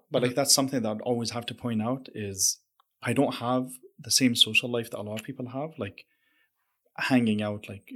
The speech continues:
Speaker 1: going to, I don't know, like, shisha, going, playing fifa, doing all the stuff. I'm not doing it as much as
Speaker 2: No.
Speaker 1: anyone else. And it's not that it's a bad thing,
Speaker 2: No,
Speaker 1: but it's a
Speaker 2: but
Speaker 1: good
Speaker 2: it's,
Speaker 1: thing, but I think it's a
Speaker 2: it's
Speaker 1: way that
Speaker 2: just
Speaker 1: I
Speaker 2: the
Speaker 1: got used to.
Speaker 2: reality.
Speaker 1: And, like,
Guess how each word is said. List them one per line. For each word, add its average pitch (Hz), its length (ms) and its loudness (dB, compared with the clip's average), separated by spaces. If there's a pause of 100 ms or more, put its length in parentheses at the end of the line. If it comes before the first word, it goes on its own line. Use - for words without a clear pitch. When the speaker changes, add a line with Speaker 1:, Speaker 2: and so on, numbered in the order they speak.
Speaker 1:
going 110 340 -2
to, 101 540 -8 (300)
I 98 100 -14
don't 98 140 -10
know, 90 140 -12
like, 92 120 -18
shisha, 98 560 -2
going, 98 520 -10
playing 101 260 -8
fifa, 95 460 -10
doing 110 220 -4
all 113 140 -4
the 113 100 -8
stuff. 120 320 -2 (920)
I'm 131 200 6
not 131 220 6
doing 120 220 0
it 110 100 -6
as 107 160 -4
much 110 340 0
as 104 480 -6
Speaker 2:
No. - 60 -14 (680)
Speaker 1:
anyone 101 320 0
else. 98 300 -6
And 104 180 -6
it's - 180 4
not 123 220 6
that 110 160 2
it's - 380 2 (100)
a - 80 -6
bad 113 360 2
thing, 208 340 -2 (440)
Speaker 2:
No, 156 280 0
Speaker 1:
but 143 100 4
it's - 100 4
a 135 40 8
Speaker 2:
but 131 100 0
Speaker 1:
good 131 100 2
Speaker 2:
it's, 147 80 -4
Speaker 1:
thing, 180 180 2
but 139 140 6
I 131 80 0
think 135 240 0
it's - 160 0
a 117 60 -2
Speaker 2:
it's 110 100 2
Speaker 1:
way 120 60 4
that 123 80 4
Speaker 2:
just 135 160 4
Speaker 1:
I 120 40 0
Speaker 2:
the 120 60 0
Speaker 1:
got 120 140 2
used 123 300 6
to. 165 60 0
Speaker 2:
reality. 113 200 -4 (640)
Speaker 1:
And, 107 120 0
like, 110 180 -6